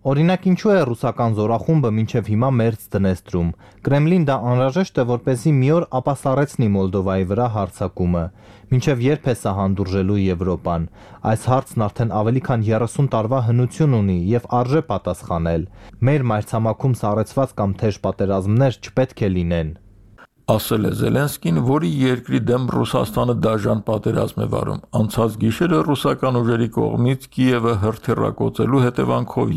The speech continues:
Speaker 2: երեք մարդ է զոհվել, այդ թվում մեկ երեխա։ Զելենսկին ասել է, որ Ուկրաինային, նատօին և Եվրամիությանը անդամակցելու հստակ որոշումներ են անհրաժեշտ։ Գագաթաժողովի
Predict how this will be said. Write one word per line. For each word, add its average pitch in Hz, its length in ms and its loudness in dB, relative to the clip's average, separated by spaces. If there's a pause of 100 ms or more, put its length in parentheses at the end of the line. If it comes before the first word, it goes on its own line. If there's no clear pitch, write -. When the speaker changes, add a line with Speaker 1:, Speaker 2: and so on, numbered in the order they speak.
Speaker 2:
երեք 107 400 0
մարդ 127 240 -2
է 117 160 0
զոհվել, 110 480 0
այդ 113 240 -4
թվում 104 320 0
մեկ 110 240 -2
երեխա։ - 400 -4 (480)
Զելենսկին 101 640 0
ասել 170 320 0
է, 139 80 0
որ 127 320 -2
Ուկրաինային, 135 760 0 (140)
նատօին 113 560 0
և 113 240 2
Եվրամիությանը 113 880 0
անդամակցելու 110 760 0 (360)
հստակ 107 480 -2
որոշումներ 104 640 0
են - 160 -2
անհրաժեշտ։ 98 680 -2 (440)
Գագաթաժողովի 165 880 2